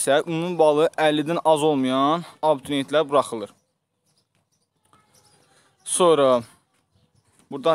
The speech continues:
nələr qeyd olunub, baxaq. Avqust ayının səkkizi başlayacaq, avqust ayının on yeddisi kimi davam edəcək və ixtisas sistemində, uşaqlar, burada qeyd olunub, on ikiyə qədər ixtisas kodunu qeyd edə bilərsiniz. On iki yeri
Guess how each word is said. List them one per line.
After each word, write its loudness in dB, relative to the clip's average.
nələr 0
qeyd -4
olunub, -4
baxaq. -6
Avqust 0
ayının 0
səkkizi -6
başlayacaq, -2
avqust -2
ayının -4
on -6
yeddisi -8
kimi -10
davam 2
edəcək -4
və 2
ixtisas -4
sistemində, -8
uşaqlar, -4
burada -6
qeyd -2
olunub, -6
on -2
ikiyə 0
qədər 0
ixtisas -4
kodunu -8
qeyd -4
edə 2
bilərsiniz. -4
On -4
iki -8
yeri -4